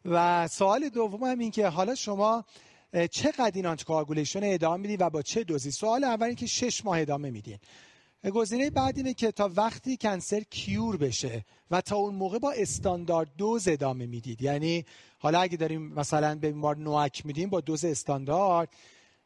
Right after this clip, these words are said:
گزینهٔ سی هست که تا وقتی کنسر کیور بشه اما بعد از شش ماه با ریدیوس دوز ادامه می‌دیم، یعنی با ریدیوس دوز، اه، ریواروکسابان و اپیکسابان. حالا در قسمت بعدی پنل با هر دو همکار محترم من راجع به بحث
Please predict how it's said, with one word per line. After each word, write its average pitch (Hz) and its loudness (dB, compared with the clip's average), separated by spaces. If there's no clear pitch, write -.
گزینهٔ 233 0
سی 277 0
هست 285 0
که 294 -2
تا 233 2
وقتی 233 0
کنسر 254 -2
کیور 240 -2
بشه 139 -2
اما 214 0
بعد 180 0
از 170 -2
شش - -4
ماه 190 2
با 196 4
ریدیوس 170 -4
دوز 202 2
ادامه 131 0
می‌دیم، 123 -6
یعنی 139 0
با 175 0
ریدیوس 147 -4
دوز، 196 2
اه، 208 2
ریواروکسابان 151 0
و 190 2
اپیکسابان. 160 0
حالا 202 4
در 170 2
قسمت 202 -2
بعدی 190 0
پنل 190 0
با 160 2
هر 156 2
دو 156 -2
همکار 156 -2
محترم 151 -2
من 190 0
راجع 170 0
به 190 0
بحث 165 -2